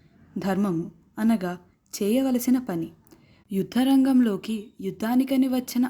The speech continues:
అర్జునుడు శ్రీకృష్ణునితో "నేను యుద్ధము చేయాలా?" అని అడిగినందుకు కృష్ణునికి గీతోపదేశం చేయవలసి వచ్చింది. అర్థము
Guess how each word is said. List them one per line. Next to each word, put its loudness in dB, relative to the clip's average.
అర్జునుడు 0
శ్రీకృష్ణునితో -2
"నేను 2
యుద్ధము 0
చేయాలా?" -2
అని -6
అడిగినందుకు -4
కృష్ణునికి 2
గీతోపదేశం 0
చేయవలసి -2
వచ్చింది. -4
అర్థము -4